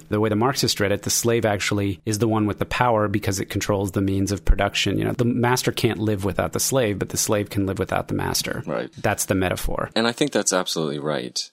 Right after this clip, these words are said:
Speaker 3: This whole passage certainly is more about the slave. The slave is the one who really develops and eventually brings this, uh, stage to its fulfillment when the slave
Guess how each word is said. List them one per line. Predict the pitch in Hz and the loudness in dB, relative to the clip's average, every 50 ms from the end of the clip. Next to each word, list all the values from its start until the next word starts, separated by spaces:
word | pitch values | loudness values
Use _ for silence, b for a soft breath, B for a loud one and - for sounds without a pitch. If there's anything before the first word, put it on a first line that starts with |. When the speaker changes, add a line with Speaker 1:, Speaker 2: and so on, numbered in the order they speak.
| _ - | _ -4
Speaker 3:
This | - - - | 0 0 2
whole | - 135 123 | 2 2 2
passage | 113 - - 123 120 120 - - 92 82 - | 4 4 4 4 4 2 0 0 -2 -2 -2
certainly | - - - 104 104 - - 92 90 - | -2 0 0 0 0 0 0 -2 -2 -2
is | - 87 87 78 - | -2 -2 -2 -2 -2
more | 78 78 78 78 80 80 | -2 -2 0 0 0 0
about | 78 - 78 76 73 - | 0 0 -2 -2 -2 -2
the | - | -2
slave. | - - - 78 76 73 69 69 | -2 -2 0 -2 -2 -2 -4 -4
The | 82 | -2
slave | 80 - - 104 113 123 120 | -2 -2 0 0 0 2 2
is | 123 - | 0 0
the | - 98 | -2 -2
one | 85 78 90 90 87 85 80 | -2 0 0 0 0 -2 -4
who | - 82 | -6 -10
really | 78 71 73 82 87 87 90 80 80 80 76 | -10 -10 -8 -6 -4 -2 -2 -2 -2 -4 -4
develops | - - 85 78 - - 87 82 82 80 73 69 - - - - - - - - - | -6 -6 -8 -6 -2 0 0 2 2 0 -2 -2 -2 -2 -2 -2 -2 -4 -6 -8 -8
and | 82 80 | -6 -6
eventually | 78 - - 82 82 82 - - - 73 73 76 73 71 - _ _ _ _ | -6 -4 -2 -2 -2 -2 -4 -4 -6 -6 -6 -6 -6 -8 -14 _ _ _ _
brings | - 78 85 85 87 85 82 80 78 - - - | -8 -6 -4 -4 -4 -4 -6 -4 -6 -6 -6 -6
this, | 85 78 71 - - - | -6 -4 -2 -2 -2 -2
uh, | 73 67 65 | -4 -6 -4
stage | - - - - - 92 82 78 69 67 65 - - - - | -2 -2 -2 -2 -2 -2 -2 -2 -4 -4 -6 -6 -6 -6 -6
to | - - 76 67 65 65 - _ _ | -6 -6 -6 -6 -8 -8 -14 _ _
its | - - - - - - - - | -10 -8 -4 -2 -2 -2 -2 -4
fulfillment | - - - 80 - - 80 73 71 65 64 58 - - | -6 -8 -8 -8 -6 -4 -4 -4 -4 -6 -8 -10 -12 -10
when | - 78 80 76 | -8 -6 -6 -4
the | 71 | -2
slave | - - - 82 80 82 82 78 73 71 67 - - | -2 -2 -2 -2 -2 -2 -2 -2 -2 -4 -6 -10 -16